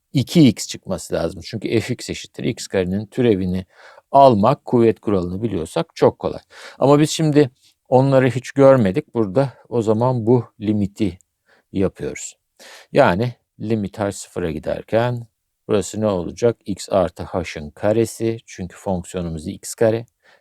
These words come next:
Eksi F X dediği için de buraya x kare koyuyoruz. Aşağısı da h. Ve şimdi limit h sıfıra giderken x kare artı iki x h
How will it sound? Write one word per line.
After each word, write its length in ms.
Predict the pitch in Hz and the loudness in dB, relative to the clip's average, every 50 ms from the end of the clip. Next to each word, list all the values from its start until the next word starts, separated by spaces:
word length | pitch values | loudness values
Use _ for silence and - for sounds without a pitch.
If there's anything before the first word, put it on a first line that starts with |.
| _ _ - | _ _ -4
Eksi 480 | 120 117 110 - - - 117 - 120 107 | -4 -4 -4 -4 -8 -10 -6 -2 -2 -2
F 160 | - - - | -2 -4 -12
X 200 | - - - - | -12 -12 -14 -10
dediği 240 | 92 82 78 - 76 | -10 -10 -8 -8 -10
için 260 | - - - - - | -10 -12 -12 -10 -6
de 80 | - 135 | -6 -6
buraya 240 | 113 76 78 98 113 | -6 -6 -6 -6 -6
x 220 | - - - - | -8 -8 -12 -18
kare 220 | - - - - - | -16 -14 -14 -14 -16
koyuyoruz. 460 | _ - - - - - - - - | _ -16 -16 -14 -16 -16 -16 -12 -8
Aşağısı 480 | - 113 - - 101 82 73 - - - | -6 -6 -6 -4 -4 -6 -6 -6 -6 -6
da 180 | - 123 - | -4 -4 -4
h. 100 | - - - - - - - _ _ _ _ _ _ _ _ _ - - - - - - - - - - | -6 -10 -12 -14 -18 -18 -20 _ _ _ _ _ _ _ _ _ -20 -20 -20 -20 -20 -20 -20 -20 -10 -6
Ve 80 | - 107 | -4 -4
şimdi 540 | - - 180 190 202 185 123 117 139 - - - | 0 2 2 4 4 4 4 4 2 2 0 -4
limit 460 | 113 117 123 127 135 135 131 120 - - | -4 -2 -2 0 0 0 0 -2 -4 -2
h 200 | 120 120 123 120 | 0 2 2 2
sıfıra 380 | - - - - 135 123 120 | 0 -6 -8 -4 0 2 2
giderken 760 | 110 101 90 90 90 85 82 80 - 110 113 123 139 143 135 _ _ _ _ _ _ _ _ _ _ - - - - - _ _ _ _ - | 2 2 0 -2 -2 -2 -2 -4 -2 0 0 0 0 -4 -6 _ _ _ _ _ _ _ _ _ _ -20 -20 -20 -20 -20 _ _ _ _ -6
x 260 | 131 131 - - - | -4 -4 -6 -4 2
kare 420 | - 147 139 131 135 139 151 - - | 6 8 8 8 8 6 4 2 2
artı 400 | - 120 113 110 104 - - 117 | 2 4 4 4 4 2 -4 -12
iki 320 | - 104 - - - - | -10 -10 -12 -10 -6 -6
x 300 | - 131 117 - - - | -4 -4 -6 -6 -4 0
h 200 | 131 127 123 123 | 2 2 2 2